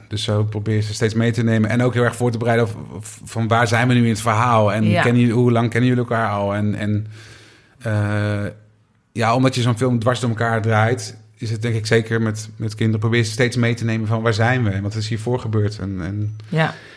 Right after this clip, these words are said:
Speaker 1: en in welk stadium is jullie vriendschap nu?" En, eh, ja.
Speaker 2: En, eh, over die, over die crew, eh, je D O P is Sal Kronenberg. Die,
Speaker 1: Mhm.
Speaker 2: heb je vaker met hem, eh, gedraaid?
Speaker 1: Ja, Alleen op de Wereld hebben we samen gedaan.
Speaker 2: Oké,
Speaker 1: Ja.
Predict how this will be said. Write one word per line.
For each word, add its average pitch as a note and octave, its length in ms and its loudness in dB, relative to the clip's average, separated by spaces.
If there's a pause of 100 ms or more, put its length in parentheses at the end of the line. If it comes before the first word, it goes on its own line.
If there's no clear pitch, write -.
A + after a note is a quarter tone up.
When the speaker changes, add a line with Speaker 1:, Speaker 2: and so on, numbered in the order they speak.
(120)
Speaker 1:
en G#2 160 -2
in G#2 80 2
welk G#2+ 160 2
stadium A2+ 460 2
is G#2 160 0
jullie G2 280 -2
vriendschap G#2 420 -4
nu?" G2 280 0
En, G2 220 -2
eh, - 1300 -8
ja. F#2+ 80 -6
Speaker 2:
En, F#3+ 140 0
eh, F#3 240 4
over F#3+ 240 0
die, F3 140 -6
over F3 220 0
die D3+ 80 -8
crew, F#3+ 340 -2
eh, D#3 400 -2
je D#3+ 80 -2
D E3+ 160 -2
O D#3+ 40 2
P E3 120 -8
is D3 300 -4
Sal C#3+ 200 0
Kronenberg. G3+ 840 0
Die, G#2+ 240 4
Speaker 1:
Mhm. C3+ 140 4
Speaker 2:
heb - 140 -4
je A3 100 -4
vaker A3+ 280 -2
met G#3+ 100 -6
hem, G#3 300 -2
eh, F#3 380 -2 (480)
gedraaid? G3+ 720 -6
Speaker 1:
Ja, C3+ 200 4
Alleen C3 280 2
op B2+ 80 -4
de A#2+ 80 -4
Wereld A#2+ 360 0
hebben G2 200 -6
we F#2 60 -8
samen F#2+ 320 -6
gedaan. F2+ 220 -2
Speaker 2:
Oké, F2+ 100 -2
Speaker 1:
Ja. - 80 -2